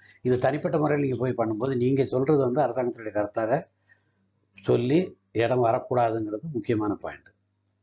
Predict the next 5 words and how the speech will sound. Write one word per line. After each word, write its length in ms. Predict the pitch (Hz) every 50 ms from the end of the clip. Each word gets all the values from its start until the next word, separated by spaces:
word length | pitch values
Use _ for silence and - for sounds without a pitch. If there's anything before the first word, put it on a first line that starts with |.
| _ _ -
அதை 280 | - 110 101 113 139 170 202 - _ _ _ _ _ _ _ _ -
மனசுல 280 | 104 107 104 - 101
வச்சுக்கணும். 460 | - 87 - - 76 73 - - _ _ _ _ _ _ _ _ - _ - - - - - - - - _ _ _ _ _
இத்துடன் 680 | - 101 104 101 - - 110 104 120 - - - - _ _ _ _ _ _ _ _ _ _ _ _ _ _
இந்த 720 | - 113 101 101 104 101 95 95 92 85 78 76 - -